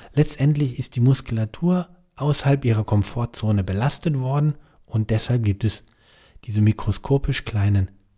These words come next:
ja, Faserrisse oder diese, äh, Muskelrisse, die aber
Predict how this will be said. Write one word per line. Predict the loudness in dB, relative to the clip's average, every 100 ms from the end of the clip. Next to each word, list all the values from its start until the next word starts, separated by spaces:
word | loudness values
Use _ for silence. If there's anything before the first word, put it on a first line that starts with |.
| _ _ _ _ _
ja, | -4 -2 -4 -10
Faserrisse | -8 0 2 4 4 4 2 2 2
oder | 2 0 -2
diese, | -6 -10 -8 -8 -10 -16
äh, | -12 2
Muskelrisse, | 6 6 4 0 2 2 0 -2 -2 -8 _ -20 -20 -20 -20 _ _
die | 0 4 4 2 -2
aber | -6 -4 -4 -4